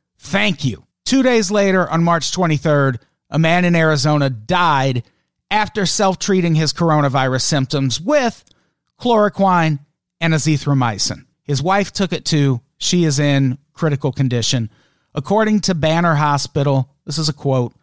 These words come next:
"Within thirty minutes of ingestion, the couple experienced immediate effects requiring admittance to a nearby Banner Health Hospital." A day after that, three people in Nigeria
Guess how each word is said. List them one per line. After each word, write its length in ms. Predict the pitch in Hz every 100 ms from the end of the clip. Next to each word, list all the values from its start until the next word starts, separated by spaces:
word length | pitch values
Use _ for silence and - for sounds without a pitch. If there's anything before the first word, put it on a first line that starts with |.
| _
"Within 300 | 175 156 180
thirty 500 | 160 _ 226 226 226
minutes 380 | 214 196 190 -
of 100 | 185
ingestion, 800 | 165 143 156 151 - 156 143 131 _ _ _
the 80 | 147
couple 340 | 165 170 170
experienced 760 | 156 - - 165 156 143 139 - -
immediate 680 | 151 165 202 214 214 208 -
effects 540 | 170 185 170 - -
requiring 640 | 156 - 160 151 151 147 135 -
admittance 840 | 135 123 135 170 170 165 - - - _ _
to 160 | - 170
a 100 | 151
nearby 560 | 143 143 143 139 135 127
Banner 440 | 117 123 123 117
Health 300 | 104 110 -
Hospital." 580 | 110 90 - - - - _ -
A 80 | 160
day 340 | 123 165 185
after 340 | 185 170 - 151
that, 400 | 147 269 247 214 _ _
three 320 | - 202 233
people 480 | - 233 - 208 - 196
in 260 | 202 202
Nigeria 1040 | 190 185 160 131 160 247 240 147 117 87